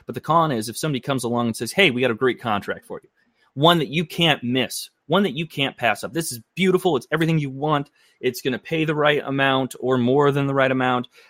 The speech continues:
Um, it's gonna give you the stuff you want. It's gonna let you learn, grow. It's just gonna be a really good opportunity," but it falls on your blocked off calendar day, um, or a, a portion of it falls on that, you know,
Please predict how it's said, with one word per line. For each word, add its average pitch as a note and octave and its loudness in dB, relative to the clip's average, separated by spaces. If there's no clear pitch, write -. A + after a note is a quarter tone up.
Um, A#2 4
it's - -6
gonna A#2+ 0
give D3+ 2
you D#3 0
the C3+ -6
stuff - -4
you B2 -2
want. B2 0
It's - -10
gonna A#2+ -2
let A#2+ -2
you A#2 -4
learn, C#3+ 0
grow. C3+ 6
It's C#3+ -6
just G3 -2
gonna F3+ 0
be D3 4
a B2 4
really C#3 2
good C3 2
opportunity," B2 0
but C#3+ 4
it - -4
falls C#3 4
on B2+ 4
your A2+ 2
blocked B2 4
off G#2+ 2
calendar A#2+ 0
day, G2 -8
um, G#2 -2
or A2 -4
a, - -12
a A#2 -4
portion C3 -4
of G#2 -4
it - -16
falls A2 -2
on G#2 -2
that, G2+ -8
you A2+ -12
know, G2 -12